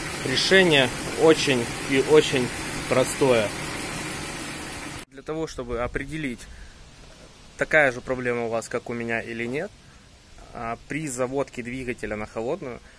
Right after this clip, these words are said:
посчитайте, сколько секунд у вас горит мас-, э, лампочка маслёнки.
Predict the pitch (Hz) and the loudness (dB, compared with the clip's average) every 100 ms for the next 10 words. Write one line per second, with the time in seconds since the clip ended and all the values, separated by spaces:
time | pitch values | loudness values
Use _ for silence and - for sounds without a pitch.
0 | - - - 127 139 147 123 - 139 123 | -10 -10 -8 -4 -2 -2 -8 -6 -6 -4
1 | 117 - - 165 156 117 117 110 123 139 | -10 -10 -10 -12 -8 -8 -8 -6 -6 -6
2 | 123 120 117 - - 117 113 113 113 113 | -6 -6 -6 -8 -10 -6 -4 -2 -2 -2
3 | 113 113 113 135 - - 120 123 131 107 | -2 -2 -4 -6 -8 -10 -8 -6 -4 -4
4 | 98 - | -6 -18